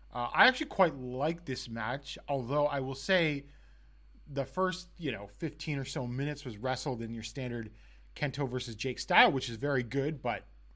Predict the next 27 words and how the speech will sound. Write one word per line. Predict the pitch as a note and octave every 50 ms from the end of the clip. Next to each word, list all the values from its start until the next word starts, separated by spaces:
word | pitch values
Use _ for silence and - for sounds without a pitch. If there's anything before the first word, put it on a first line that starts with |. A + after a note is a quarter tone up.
| - -
we've | C3 B2 C3+
all | C3+ B2
seen | - - C#3+ C3
it | B2+ A#2
before | A#2+ - - C3 B2+ A#2+
a | A#2
billion | G#2 A#2 A#2+ A#2+ A#2 A2+ A2
times. | A2 A2+ G#2 G#2+ A#2+ E3 G#3 G#3 - - - - - - -
I | - D#3 - -
did | C#3 B2 - - D3 F#3+ F#3+ - -
think, | - C#3+ C3 B2 -
though, | C#3 B2+ A#2+ A2+
the | G2 G#2+
last | A#2 A#2+ B2+ C#3 D3 - -
few | - D#3 C3+
minutes | C3 B2 A2 -
that | - A#2 G#2+ F#2+ G2
they | C3 C3 C3+
sort | - - F#3
of | C#3+ -
turned | - E3 D3 C#3
up | C3+ - -
the | A#2
viciousness | G#2 G2 A#2 A#2 - - - - - A#2+ G#2 G2 - - - - - - - - - -
on | C3+ C#3 C3
each | B2+ A#2 -
other | C3 B2 A2+ A#2 A2+ A2